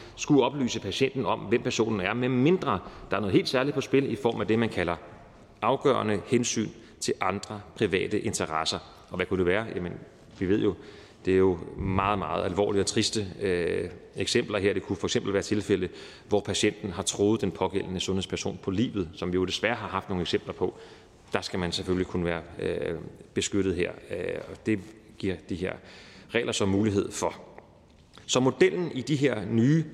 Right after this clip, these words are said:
logningsregler, øh, de svarer altså til den model for journalføring i patientjournaler, som blev indført, øh, første juli to tusind og enogtyve, så vi får den samme både i journalføringen og nu også i, hvem der slår op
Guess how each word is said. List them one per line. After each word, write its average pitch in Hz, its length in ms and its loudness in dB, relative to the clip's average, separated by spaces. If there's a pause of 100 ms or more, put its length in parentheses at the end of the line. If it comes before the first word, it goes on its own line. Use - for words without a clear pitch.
(180)
logningsregler, 101 640 0 (640)
øh, 92 540 4
de 127 60 2
svarer 117 380 2
altså - 240 -8
til - 240 -2
den 120 160 4
model 113 380 2 (260)
for 98 260 0 (120)
journalføring 117 680 2 (300)
i 113 100 0
patientjournaler, 87 600 0 (340)
som 117 160 0
blev 104 140 4
indført, 98 400 2 (180)
øh, 92 180 0
første 110 340 -2
juli 110 380 0
to - 200 -6
tusind 104 340 -6
og 104 120 0
enogtyve, 92 480 0
så 101 100 -4
vi 95 80 0
får 104 160 -2
den 104 100 -4
samme 117 340 -2 (480)
både 107 180 6
i 101 80 0
journalføringen 123 560 2
og 110 80 4
nu 107 100 6
også 98 180 2
i, 101 40 0
hvem 98 140 2
der - 100 -4
slår - 280 0
op 139 200 -2